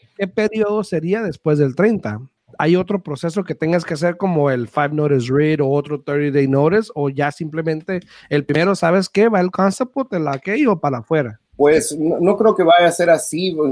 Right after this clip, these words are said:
Speaker 2: Pienso que lo van a, lo van a esparramar por, durante el mes de julio o de agosto, porque va, va, van a haber muchos.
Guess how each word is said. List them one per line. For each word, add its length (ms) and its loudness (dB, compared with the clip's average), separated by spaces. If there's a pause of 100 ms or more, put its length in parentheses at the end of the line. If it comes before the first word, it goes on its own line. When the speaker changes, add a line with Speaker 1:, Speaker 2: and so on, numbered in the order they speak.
(260)
Speaker 2:
Pienso 260 -2
que 80 -2
lo 120 2
van 140 4
a, 420 2
lo 240 0
van 140 2
a 40 0
esparramar 500 0
por, 280 0
durante 420 -2
el 80 -6
mes 240 -2
de 160 2
julio 380 2
o 60 4
de 120 2
agosto, 480 0
porque 420 0
va, 220 -4
va, 300 2
van 180 -2
a 40 -6
haber 180 -4
muchos. 400 -4